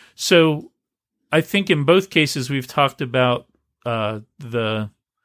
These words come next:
kind of the main superpower of each service. Um,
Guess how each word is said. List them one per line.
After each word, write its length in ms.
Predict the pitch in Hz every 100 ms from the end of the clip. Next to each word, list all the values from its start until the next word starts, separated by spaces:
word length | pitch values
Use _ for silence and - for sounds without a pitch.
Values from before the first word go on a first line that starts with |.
| _ _ _ _ _
kind 160 | -
of 140 | 156 127
the 80 | 135
main 680 | 131 156 165 160 151 143 - _ _ _ _ _ _ _ -
superpower 1000 | - - 202 165 143 160 147 139 127 123
of 120 | 120
each 220 | 135 127
service. 720 | - 170 160 110 104 - - - _ _ _ -
Um, 540 | 135 127 123 120 123